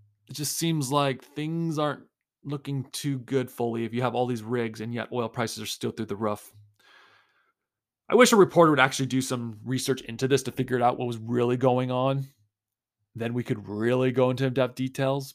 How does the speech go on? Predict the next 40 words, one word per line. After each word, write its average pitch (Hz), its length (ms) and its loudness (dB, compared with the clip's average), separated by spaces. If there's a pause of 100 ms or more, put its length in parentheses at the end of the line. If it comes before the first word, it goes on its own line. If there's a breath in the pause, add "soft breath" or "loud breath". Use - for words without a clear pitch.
but 104 220 -8 (1500)
it's - 100 -14
hard 143 120 4
to 107 80 -12
tell 107 200 -10 (840 loud breath)
'cause 156 140 -2
no 165 80 6
one 156 120 4
wa-, 147 220 2
wants 147 220 2
to 127 80 -4
report 127 260 0
about 120 220 -4
this 117 160 -6
right 123 120 -4
now. 120 160 -2
They 120 140 -2
wanna 127 160 -2
talk 120 160 -4
about 120 160 -2
green 127 260 -6
energy. 127 460 -2
They 131 80 2
wanna 127 160 -2
talk 120 200 -6
about 120 200 -2
what's 123 160 -6
happening 127 600 -2
with, 120 580 -4 (920)
I 120 60 -8
mean, 107 460 -10 (260)
anything 135 300 -2
else 120 280 -2
but 110 500 -4
what's - 140 -12
happening 110 260 -6
with 104 60 -14
gas 107 200 -4
prices. - 440 -8
So 104 280 -6